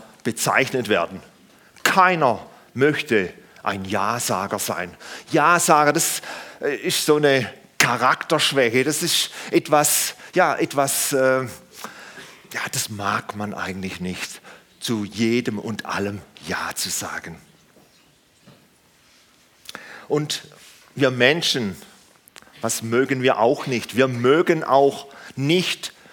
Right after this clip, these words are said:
zu unseren Fehlern, zu unseren Schwächen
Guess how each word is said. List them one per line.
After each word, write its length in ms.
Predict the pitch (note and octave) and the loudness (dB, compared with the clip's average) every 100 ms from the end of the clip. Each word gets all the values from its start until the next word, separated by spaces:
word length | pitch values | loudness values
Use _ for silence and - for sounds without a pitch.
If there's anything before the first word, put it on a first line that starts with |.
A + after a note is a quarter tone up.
| - - - | -20 -20 -6
zu 220 | - C#3+ | -2 0
unseren 640 | C3+ C#3+ C3+ C3 A2+ G#2+ F#3 | 0 -2 -2 0 2 2 0
Fehlern, 720 | - C#3+ D3+ E3+ C#3+ G#2 F#2+ - _ _ - | 0 2 2 2 2 0 -4 -14 _ _ -6
zu 160 | - | -2
unseren 480 | D3 B2+ B2+ A2 A2+ | 0 0 -2 -2 -2
Schwächen 760 | A2 - A#2 D3+ E3+ B2 G2 | -2 0 2 2 2 -2 -2